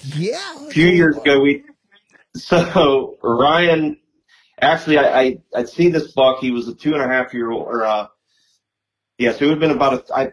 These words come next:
Speaker 2: I'm pretty sure he was a three and a half year old when I first seen him on camera. Nice deer, nice, barely a ten pointer, you know, kinda skinny rack.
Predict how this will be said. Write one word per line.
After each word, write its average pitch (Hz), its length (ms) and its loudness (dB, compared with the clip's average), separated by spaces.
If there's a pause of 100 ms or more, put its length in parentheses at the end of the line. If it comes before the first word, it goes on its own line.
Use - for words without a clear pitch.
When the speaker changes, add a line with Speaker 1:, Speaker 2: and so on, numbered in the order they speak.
Speaker 2:
I'm 143 140 -4
pretty 202 240 0
sure 160 100 2
he 147 80 4
was 131 80 -2
a 123 100 -4
three 131 200 -2
and 123 80 -2
a 113 40 -4
half 113 280 -6
year 110 80 -12
old 107 120 -10
when 104 120 -10
I 101 60 -12
first 107 400 -14
seen 107 200 -8 (200)
him - 40 -14
on 101 200 -14
camera. - 640 -14 (140)
Nice 160 380 -2
deer, 127 340 -4
nice, 143 240 -2 (520)
barely 156 360 2
a 147 80 0
ten 123 260 -2
pointer, 110 580 -6
you 107 100 -10
know, 104 240 -8
kinda 127 280 -4
skinny 120 340 -6
rack. 107 380 -2